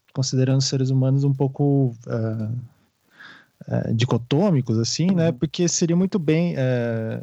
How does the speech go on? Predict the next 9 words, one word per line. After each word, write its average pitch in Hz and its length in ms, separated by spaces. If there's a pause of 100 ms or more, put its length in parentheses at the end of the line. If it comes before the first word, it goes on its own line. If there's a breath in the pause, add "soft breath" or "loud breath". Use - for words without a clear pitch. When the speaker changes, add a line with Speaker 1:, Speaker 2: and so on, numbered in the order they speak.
(120)
Speaker 1:
eu 123 200
veria 135 300
muito 160 200
bem 147 220
o 147 60
cara 143 280
construir 147 580
outras 143 640 (300)
realidades 123 1200